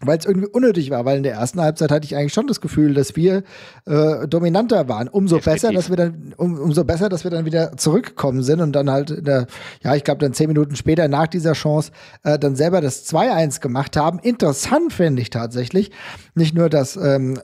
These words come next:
Speaker 1: Ndika jetzt auch wieder offensiv weiter Akzente setzt mit einem schönen Kopfball, der ist ja auch relativ weit geflogen zum zwei zu eins.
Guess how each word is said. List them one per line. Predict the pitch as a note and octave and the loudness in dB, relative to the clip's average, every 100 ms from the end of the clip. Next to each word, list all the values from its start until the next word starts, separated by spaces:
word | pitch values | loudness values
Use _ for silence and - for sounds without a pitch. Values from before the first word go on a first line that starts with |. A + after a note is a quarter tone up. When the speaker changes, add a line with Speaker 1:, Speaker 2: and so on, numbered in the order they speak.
| - | -6
Speaker 1:
Ndika | C#3+ B2 F#3 G3+ F3+ E3+ | -2 0 0 2 2 2
jetzt | D3 - | -2 -2
auch | C#3 C3+ | -2 2
wieder | D3 | 2
offensiv | D#3+ F3+ E3+ E3 F3 E3 | 2 0 -2 -2 -2 0
weiter | E3 D#3+ | 0 0
Akzente | C#3 - F3 E3+ | -2 -2 -2 -2
setzt | D#3 D#3+ E3 | -2 -2 -2
mit | D3+ - | -6 -4
einem | B2+ | 0
schönen | C#3+ C3+ | 0 0
Kopfball, | - F3+ - - D#3+ E3 C#3+ | -2 -4 -4 -2 2 2 2
der | |
ist | B2 - | 0 -2
ja | A#2+ | -2
auch | C3 | 0
relativ | C3+ C3+ B2 | 0 0 0
weit | B2+ C3 | 0 0
geflogen | C3+ C3 F3 E3 | -2 2 2 2
zum | D3+ D3 | 0 -4
zwei | - C#3 | -2 0
zu | B2+ D3+ | 0 -4
eins. | F3+ G3 | 0 0